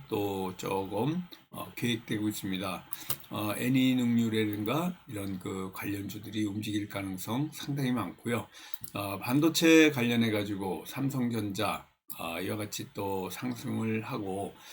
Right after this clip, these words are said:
최고점 칠만 이천칠백 원, 어, 삼백 원만 더 상승을 하면요. 최고점을 한번 찍을 수 있는 자리에 있습니다. 어, 정부의 에이아이 반도체 관련해서 데이터 센터,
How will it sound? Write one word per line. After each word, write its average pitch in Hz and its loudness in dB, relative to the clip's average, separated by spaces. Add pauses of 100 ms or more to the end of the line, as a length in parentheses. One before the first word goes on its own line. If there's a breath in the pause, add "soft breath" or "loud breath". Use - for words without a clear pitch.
(140 loud breath)
최고점 151 6
칠만 151 8
이천칠백 123 2
원, 90 0 (240)
어, 87 -6
삼백 131 -2
원만 107 2
더 123 0 (280 loud breath)
상승을 131 0
하면요. 98 -2 (240 loud breath)
최고점을 120 -2
한번 110 -2
찍을 143 4
수 131 0
있는 113 4
자리에 107 -4
있습니다. 98 -4 (640 loud breath)
어, 123 2
정부의 147 10
에이아이 147 12
반도체 117 2
관련해서 107 -2
데이터 107 -2
센터, 123 -2